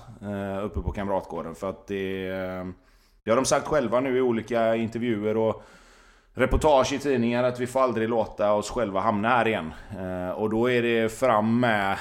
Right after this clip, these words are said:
<laughs> då är det fram med, med spegeln igen. Och, och titta sig själv och se vad, vad har jag gjort och vad kan jag göra för att, för att få det här till att bli bättre. Eh,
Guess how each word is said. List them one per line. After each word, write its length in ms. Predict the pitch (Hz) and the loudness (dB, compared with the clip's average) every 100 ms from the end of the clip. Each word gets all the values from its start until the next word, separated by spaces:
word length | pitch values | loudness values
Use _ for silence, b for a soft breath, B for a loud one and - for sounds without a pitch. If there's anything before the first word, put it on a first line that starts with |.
| B | B
<laughs> 200 | B - | B -6
då 120 | - 127 | -2 0
är 80 | |
det 80 | 117 | -2
fram 440 | 110 120 104 101 104 | -4 0 0 0 0
med, 480 | 104 95 92 90 80 - - - _ _ _ - - | 0 -2 -2 -6 -8 -18 -20 -20 _ _ _ -20 -4
med 180 | 110 104 | -2 -2
spegeln 520 | - 131 107 101 104 | 2 4 4 2 2
igen. 340 | 104 123 113 - B B B B B _ - | 2 2 -2 -6 B B B B B _ -8
Och, 440 | 107 104 104 - 113 | -4 0 -2 -2 -4
och 120 | 110 | 0
titta 560 | 139 127 - 110 113 | -2 -2 0 2 4
sig 200 | 110 127 | 2 0
själv 420 | 120 139 110 98 101 | 2 2 2 0 -4
och 200 | 113 110 | -4 -2
se 300 | 123 104 98 | -2 -2 -2
vad, 500 | 98 107 101 101 95 - | 2 4 4 2 0 -10
vad 300 | 98 110 107 | -4 0 2
har 120 | 117 | 4
jag 280 | 117 123 135 | 2 2 2
gjort 300 | 139 127 - | 2 0 0
och 80 | 110 | 0
vad 200 | 113 107 | 0 0
kan 140 | 107 | -2
jag 200 | 101 98 | -2 -2
göra 320 | 104 95 85 87 | 0 -2 -2 -6
för 460 | 98 92 90 90 - | -4 -4 -4 -6 -8
att, 60 | |
för 160 | - 98 | -8 -6
att 100 | 92 | -4
få 200 | 104 90 | -2 -2
det 100 | 90 | 0
här 160 | 92 87 | -2 -4
till 220 | 92 87 | -8 -8
att 60 | |
bli 180 | 85 87 | -6 -6
bättre. 400 | 80 - - 113 123 127 B B B B _ | -6 -8 -6 -4 -4 -8 B B B B _
Eh, 540 | 87 87 87 85 82 | -12 -10 -10 -10 -12